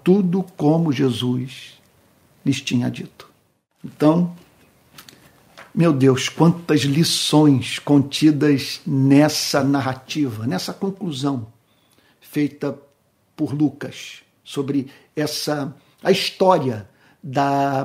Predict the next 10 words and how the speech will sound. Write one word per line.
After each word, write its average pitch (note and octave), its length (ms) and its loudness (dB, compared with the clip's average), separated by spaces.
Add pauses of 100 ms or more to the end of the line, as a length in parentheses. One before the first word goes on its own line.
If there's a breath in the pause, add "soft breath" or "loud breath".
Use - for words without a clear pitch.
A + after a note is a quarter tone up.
da, C#3+ 300 -2
da D3 300 -8
celebração D#3 1200 2
da C3+ 140 -8
Santa C#3+ 460 -8
Ceia C#3+ 460 -4
naquele B2+ 300 -8
cenáculo B2+ 720 -6 (340 loud breath)
em D3 100 0
Jerusalém, C3 580 0